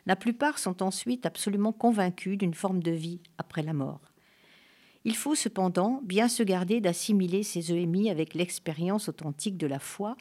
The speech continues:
qui n'a nullement besoin d'expériences extraordinaires pour être forte, grande et vraie. Il faut bien distinguer entre la foi et les E M I. Assimiler sans discernement la foi et ses expériences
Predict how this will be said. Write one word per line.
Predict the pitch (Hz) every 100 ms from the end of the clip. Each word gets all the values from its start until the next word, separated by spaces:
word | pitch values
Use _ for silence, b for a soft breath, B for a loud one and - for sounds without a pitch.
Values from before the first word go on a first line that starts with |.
| B B B
qui | 208
n'a | 220 220
nullement | 247 269 240 294
besoin | 240 180 170 202
d'expériences | 190 - - 147 151 202 226
extraordinaires | 143 - - 165 160 165 165 208
pour | - 151
être | 147 -
forte, | 151 - 196 - - 165
grande | 151 160 175 175 -
et | 156
vraie. | 160 - 156 165 B B B B B B
Il | 214
faut | - 226
bien | 180 170
distinguer | 190 - 185 160 151 175 214
entre | - 180
la | 170
foi | 143 - 156 - _ -
et |
les | 156 147 170
E |
M | 160 139
I. | 127 - b b b b b _
Assimiler | - - 190 190 240
sans | 254 190
discernement | 170 165 185 170 165 185 247
la | 202
foi | 160 - 214 240 294
et |
ses | 214 160 156
expériences | 151 - 156 175 214 254 -